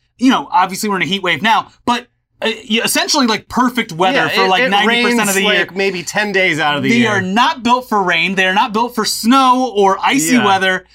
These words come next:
Speaker 1: It's like, it's so funny. It's just like, this is such a region-specific car.
Speaker 2: Yeah. Yeah.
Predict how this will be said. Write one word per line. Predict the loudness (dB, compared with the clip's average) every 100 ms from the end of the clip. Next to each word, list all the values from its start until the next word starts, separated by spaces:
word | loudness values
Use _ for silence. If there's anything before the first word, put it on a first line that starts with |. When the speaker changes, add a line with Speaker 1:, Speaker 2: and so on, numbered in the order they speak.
| -20 _
Speaker 1:
It's | -18 -6 -2 -2 0
like, | -2 -2
it's | -6 -4
so | -2 0 0
funny. | 0 -2 0
It's | -4 -2
just | -2
like, | -2 -4 -6 -2
this | 0
is | 0
such | 0
a | 0
region-specific | 0 0 2 2 2 -2 -2 -2 -2 -4 -4
car. | -4 -4 -4 _ -6
Speaker 2:
Yeah. | 0 0 -2 -8 _ _ _ _ _ _ -8
Yeah. | -2 0 -2